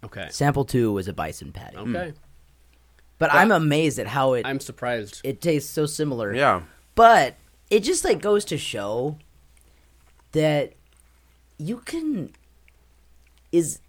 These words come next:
Speaker 2: I'm pretty sure that bison meat is more expensive than beef.
Speaker 3: Oh, a lot.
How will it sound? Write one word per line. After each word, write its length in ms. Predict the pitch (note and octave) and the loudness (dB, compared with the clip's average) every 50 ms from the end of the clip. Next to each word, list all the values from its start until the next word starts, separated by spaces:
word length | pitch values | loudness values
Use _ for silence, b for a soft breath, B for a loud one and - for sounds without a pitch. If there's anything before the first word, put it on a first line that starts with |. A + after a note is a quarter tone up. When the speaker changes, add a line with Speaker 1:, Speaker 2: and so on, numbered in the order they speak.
| - - | -16 -14
Speaker 2:
I'm 300 | - F#2+ G#2 C#3+ - G3 | -12 -8 -6 -6 -4 -4
pretty 160 | G3+ D#4 D#4+ | -2 -2 -2
sure 140 | C#4+ C4 A3 | -2 0 0
that 240 | F3 C3 - A2+ - | -2 -2 -4 -4 -2
bison 520 | B2 A#2 B2+ C3+ C#3 - D3+ D3 D3 A#2+ | -2 0 0 -2 -2 -4 -4 -4 -4 -4
meat 380 | A2+ A2 A2 B2 C3+ - - - _ _ _ _ _ | -4 -4 -4 -6 -6 -8 -12 -18 _ _ _ _ _
is 140 | - B2+ G#2 G#2+ | -6 -6 -4 -2
more 180 | B2 B2+ B2+ | 0 0 -2
expensive 640 | A2+ - - - A#2 A2 G#2 - A2 G#2 F#2+ E2 - | -2 -4 -6 -8 -6 -6 -6 -6 -6 -6 -6 -8 -8
than 220 | - A2+ G2 F#2 E2+ - | -8 -8 -6 -8 -10 -12
beef. 400 | - F#2+ D2+ - - - - - A#2 | -12 -12 -12 -12 -16 -20 -16 -12 -10
Speaker 3:
Oh, 120 | G2+ F2+ | -10 -8
a 20 | F2+ | -8
lot. 340 | F#2 G2 G2 F2+ D#2+ - | -6 -6 -6 -6 -8 -10